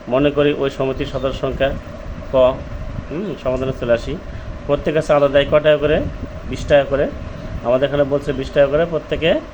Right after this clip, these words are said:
চাঁদা দেয়। তাহলে কি তো? প্রত্যেকে চাঁদা দেয় ক গুণ বিশ টাকা। <clears throat> প্রশ্ন মতে আমাদের প্রশ্ন আমাদের চলে যায়, অথবা আর একটা লাইন করতে পারো এখানে,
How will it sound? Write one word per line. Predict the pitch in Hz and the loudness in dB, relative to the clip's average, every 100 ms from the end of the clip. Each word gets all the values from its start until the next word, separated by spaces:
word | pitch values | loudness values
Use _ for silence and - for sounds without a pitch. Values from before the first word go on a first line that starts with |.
| - - - - | -14 -12 -10 0
চাঁদা | 139 113 | 2 2
দেয়। | 98 92 | 0 -2
তাহলে | - 123 | 0 0
কি | 120 | 0
তো? | 123 101 - - - | -4 -4 -6 -12 -8
প্রত্যেকে | - 143 - 170 160 | -2 -2 0 -2 2
চাঁদা | 160 151 | 4 4
দেয় | 151 165 269 - - | 6 4 4 0 0
ক | 135 135 | 4 4
গুণ | 131 165 320 | 4 2 0
বিশ | 151 120 | -2 -2
টাকা। | - 87 78 - - - - - - | -2 -2 -4 -10 -12 -10 -10 -8 -8
<clears throat> | - - - 156 - 156 131 - | -8 -8 -4 -2 0 0 -4 -4
প্রশ্ন | 147 156 170 | -4 2 4
মতে | 175 170 156 139 - - - - - | 4 4 4 2 -4 -16 -16 -10 -2
আমাদের | 120 143 - | 2 2 0
প্রশ্ন | 175 165 | -2 0
আমাদের | 160 160 | 2 2
চলে | 160 143 | 2 4
যায়, | 139 196 - - - - | 4 0 -6 -12 -6 0
অথবা | 139 165 160 156 | 2 4 4 4
আর | 151 | 0
একটা | - | 2
লাইন | 160 160 147 | 0 2 0
করতে | 143 135 | 0 2
পারো | 131 117 | 4 4
এখানে, | 113 | 2